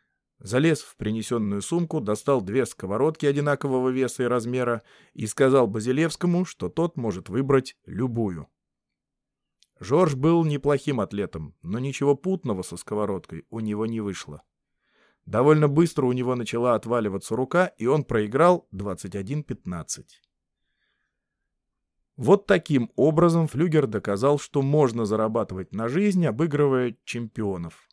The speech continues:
всего лишь используя голову вместо задницы. Дело в том, что самый легко разводимый человек — это разводила. Жорж выглядел как деревенский Боров, упавший в городскую канализацию.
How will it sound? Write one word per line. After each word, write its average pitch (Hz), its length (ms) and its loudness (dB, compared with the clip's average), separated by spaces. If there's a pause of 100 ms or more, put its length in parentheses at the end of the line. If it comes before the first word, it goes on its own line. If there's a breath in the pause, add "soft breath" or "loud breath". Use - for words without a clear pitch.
(460)
всего 143 300 -2
лишь 202 320 -2 (160)
используя 160 640 -2
голову 120 500 4
вместо 101 420 -6
задницы. 90 640 -8 (1500)
Дело 160 300 4
в - 60 -16
том, 180 340 6
что - 240 -8
самый 139 380 0
легко 110 320 0
разводимый 110 540 0
человек — 127 560 -2 (640)
это 123 220 -2
разводила. 92 640 -4 (920 soft breath)
Жорж 143 420 2
выглядел 131 500 0
как 113 200 -4
деревенский 117 600 -4
Боров, 135 420 2
упавший 117 520 -4
в 90 100 -12
городскую 110 600 -8
канализацию. 98 920 -8